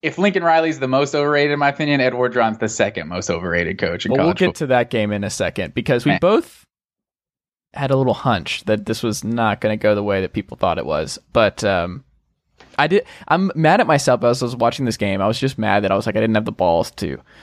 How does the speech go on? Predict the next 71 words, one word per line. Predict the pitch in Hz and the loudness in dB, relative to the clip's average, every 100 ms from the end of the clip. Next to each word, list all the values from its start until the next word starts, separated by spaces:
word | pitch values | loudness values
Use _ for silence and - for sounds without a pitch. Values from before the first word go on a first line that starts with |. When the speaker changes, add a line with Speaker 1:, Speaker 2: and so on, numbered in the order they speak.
| - | -8
Speaker 2:
just | 127 113 | -4 -2
pull | 113 107 | 0 0
the | 95 | 0
trigger | 95 87 | 0 -2
on | 87 | -4
the | 92 | -4
Miss | 87 | -6
State, | - 85 90 - _ | -4 -2 -2 -2 _
uh, | - 82 - | -2 0 0
upset, | - - - 57 - | -2 -2 -2 -6 -2
and | 107 | -2
I | |
should | 98 82 | -2 -2
have. | 58 60 - - | -4 -6 -10 -4
Um, | 98 104 107 107 | 0 0 -2 -8
as | - 110 | -10 -8
I | 95 | -8
picked | - | -4
Speaker 1:
I | 156 | -4
Speaker 2:
them | 180 | -2
Speaker 1:
thought, | 175 202 202 | 0 0 0
Speaker 2:
to | - | -4
Speaker 1:
I | 170 | -10
kinda | 170 226 262 262 | -4 -2 0 0
thought | 262 226 262 196 | 0 0 0 0
you | |
were | 196 | -2
going | 147 151 175 165 | 0 0 0 -2
to. | - 104 110 | -8 -4 -2
Speaker 2:
I | 113 156 | 0 0
Speaker 1:
Honestly. | 165 220 | 0 -2
Speaker 2:
really | 311 339 | 2 2
wanted | 262 320 | 2 0
Speaker 1:
I | |
Speaker 2:
to. | 165 | -2
Speaker 1:
was | 165 | -2
Speaker 2:
You | 180 | -2
can | 240 | 0
hear | 175 | 2
it | 185 | 2
in | 165 | 2
my | 233 | 0
Speaker 1:
surprised | |
'cause | 165 | 0
Speaker 2:
voice | 214 214 | 2 0
Speaker 1:
you, | 180 | 0
Speaker 2:
last | 143 120 - | -2 -2 -6
week. | 107 - | -10 -4
Speaker 1:
you | 262 | -2
actually | 262 208 185 | -2 -2 -2
took | 196 196 | -2 0
L | 170 185 | 2 2
S | 180 175 | 0 -2
U | 175 247 160 117 113 143 | -2 0 2 0 -2 0
and | 160 160 135 110 | 0 0 -6 -4
Speaker 2:
Well, | 156 | -2
I | 180 | -2
took | 233 | 0
L | 233 | 0
S | 214 | 0
U, | 208 | 0
Speaker 1:
and | |
Speaker 2:
but | 175 | 0
Speaker 1:
the | |
Speaker 2:
I | |
took | 156 202 | 0 0
Speaker 1:
point. | 175 | 0
Speaker 2:
Mississippi | - 151 | -2 -4
State | - 151 | -2 -4
to | 110 | -4
cover. | - 98 76 | -6 -6 -8